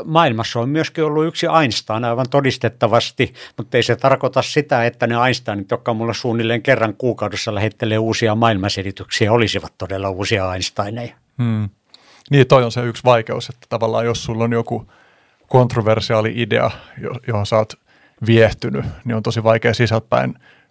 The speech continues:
Speaker 2: objektiivisesti arvioida sitä. Ja sen, ja sen takia tietysti semmoista vertaisarvioivuutta tarvitaankin. Tai mä oon miettinyt paljon sitä, että kun myös niinku tiedon välitys muuttuu yhä enemmän hajautuneeksi meidän maailmassa,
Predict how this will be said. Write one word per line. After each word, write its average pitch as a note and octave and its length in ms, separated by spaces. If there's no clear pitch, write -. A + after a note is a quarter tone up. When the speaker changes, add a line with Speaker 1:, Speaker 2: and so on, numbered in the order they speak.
Speaker 2:
objektiivisesti A#2 760
arvioida A2+ 520
sitä. - 300
Ja A2 120
sen, A#2 240
ja B2+ 100
sen A2+ 180
takia A2+ 240
tietysti A#2 340
semmoista A2+ 420
vertaisarvioivuutta B2 1000
tarvitaankin. A#2 500
Tai A#2+ 140
mä A#2+ 80
oon A#2+ 60
miettinyt B2 440
paljon A2+ 240
sitä, A2 220
että G#2+ 120
kun A2+ 100
myös A2 360
niinku A#2 180
tiedon A2+ 420
välitys A2+ 440
muuttuu A#2 440
yhä A2+ 260
enemmän A#2+ 440
hajautuneeksi A2+ 880
meidän A#2 160
maailmassa, B2 640